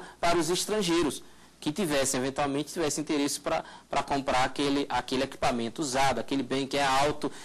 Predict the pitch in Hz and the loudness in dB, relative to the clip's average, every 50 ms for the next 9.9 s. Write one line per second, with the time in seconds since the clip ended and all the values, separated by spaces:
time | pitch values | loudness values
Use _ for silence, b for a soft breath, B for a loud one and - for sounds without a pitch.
0 | B B B 123 135 143 160 156 - 147 135 - - 139 143 160 165 - - 196 | B B B 2 2 2 2 2 0 -2 -4 -2 0 0 2 2 0 0 0 0
1 | 196 196 180 160 170 156 156 151 143 127 123 120 B B B B B 160 156 - | 0 2 2 2 2 2 2 2 0 0 0 -2 B B B B B -6 -6 -4
2 | 151 - - 139 147 156 151 - - - 151 147 143 139 127 131 - - B B | -4 -2 -2 0 0 0 0 0 0 0 2 2 2 2 0 0 -2 -6 B B
3 | B B B B B - - - - 131 - - 127 - - 127 131 180 214 202 | B B B B B -20 -16 -10 -6 -4 -2 0 0 0 0 2 2 2 2 2
4 | 175 202 233 240 220 285 285 - 147 135 - - - 143 135 135 135 131 131 - | 2 2 2 2 2 0 -2 -2 -4 -4 -2 0 2 2 2 2 0 0 0 0
5 | 143 139 135 135 139 131 113 131 131 127 - - 135 123 117 - - 127 123 127 | 0 0 2 2 2 2 2 0 0 0 -2 -2 -2 -2 -2 0 -2 -2 -2 0
6 | 123 123 117 135 151 156 143 147 180 220 - B B B 175 185 202 196 - 240 | -2 -2 0 0 2 2 2 2 0 0 -2 B B B 0 2 2 2 0 2
7 | 220 226 202 147 190 196 233 226 226 180 147 151 151 147 B B B B B 127 | 2 2 2 2 0 0 2 0 2 2 0 0 0 -2 B B B B B -6
8 | 127 147 170 202 208 185 190 196 196 196 196 165 139 139 143 151 160 170 170 147 | -6 -4 0 0 2 2 2 2 2 2 0 0 2 2 0 2 2 2 2 2
9 | 127 120 120 123 127 - 139 131 131 131 131 - - 170 - - - | 2 0 0 -2 -2 -2 -2 -2 0 -2 -2 -2 -4 -6 -6 -8 -10